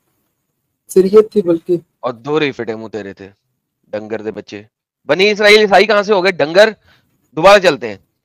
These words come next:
Speaker 2: बनी इसराइल का वो जो शख्स था जिसने कत्ल किया था, वो अभी मुसलमान नहीं ना था?
Speaker 1: वो मु-, मुसलमान मतलब किस तरह का? आप वसल्लम का के आप वसल्लम का उम्मती की या हजरत
Speaker 2: ओह,
Speaker 1: ईसा का?
Speaker 2: खुदाया।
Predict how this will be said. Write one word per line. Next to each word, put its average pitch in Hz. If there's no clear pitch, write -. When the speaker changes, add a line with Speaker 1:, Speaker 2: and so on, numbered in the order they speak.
Speaker 2:
बनी 160
इसराइल 214
का 226
वो 233
जो 233
शख्स 226
था 170
जिसने 175
कत्ल 214
किया 180
था, 147
वो 170
अभी 190
मुसलमान 208
नहीं 226
ना 262
था? 208
Speaker 1:
वो 214
मु-, -
मुसलमान 202
मतलब 202
किस 196
तरह 202
का? 196
आप 190
वसल्लम 190
का 214
के 214
आप 175
वसल्लम 190
का 208
उम्मती 196
की 220
या 208
हजरत 190
Speaker 2:
ओह, 180
Speaker 1:
ईसा 180
का? 170
Speaker 2:
खुदाया। -